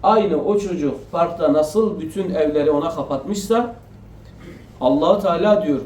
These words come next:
o sokağa çıkan kimseye onun kalbine bir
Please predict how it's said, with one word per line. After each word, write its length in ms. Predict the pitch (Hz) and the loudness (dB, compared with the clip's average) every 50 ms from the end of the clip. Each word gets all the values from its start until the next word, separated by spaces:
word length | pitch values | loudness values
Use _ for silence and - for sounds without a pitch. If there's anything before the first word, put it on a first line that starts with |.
| - - | -8 -8
o 120 | - 180 185 | -6 -6 -6
sokağa 440 | 185 180 156 139 156 175 190 190 190 | -2 -4 -4 -2 0 2 2 2 2
çıkan 400 | - - - 151 143 127 123 120 - | 0 -8 -6 -4 -4 -4 -4 -6 -8
kimseye 680 | - 190 202 196 - 185 151 156 160 285 285 - - - - - - - - - - - - - - - - - | -6 -6 -4 -4 -2 2 4 4 6 4 4 2 -4 -12 -18 -20 -20 -20 -20 -20 -20 -20 -20 -20 -20 -16 -6 -2
onun 540 | 143 151 147 147 180 196 190 190 185 180 - - - | 0 2 2 2 2 0 0 -2 -6 -8 -8 -6 0
kalbine 640 | 185 190 185 165 143 147 143 160 180 208 208 208 202 - - - - - - - - - - 139 | 2 2 2 2 0 0 0 0 0 0 -2 -2 -4 -8 -14 -20 -20 -20 -20 -20 -20 -18 -12 -8
bir 280 | 165 185 196 196 196 | -4 -2 -2 -2 -2